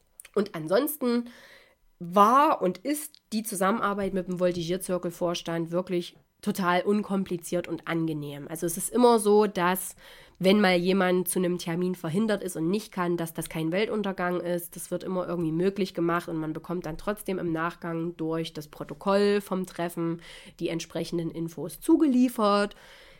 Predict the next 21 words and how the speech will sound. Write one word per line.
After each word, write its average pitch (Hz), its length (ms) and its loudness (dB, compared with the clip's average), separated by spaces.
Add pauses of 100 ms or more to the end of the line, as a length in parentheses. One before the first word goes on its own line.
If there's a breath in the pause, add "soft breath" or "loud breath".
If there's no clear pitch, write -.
(100)
Wir 175 200 4
haben 175 300 2
außerdem 165 600 0
auch 160 360 -4
einen, 143 560 -6
eine 165 140 -6
Messenger-Gruppe, 202 920 2
das 170 140 -4
lief 196 200 -2
lange 170 240 -2
Zeit 160 200 -6
über 156 240 -6
WhatsApp. 185 460 -2
Wir 156 80 -2
sind 165 200 -2
dann 156 140 -4
aber 147 320 -8
umgestiegen 165 640 -4
auf 147 400 -10
eine 147 220 -10
Datenschutz, - 1800 -6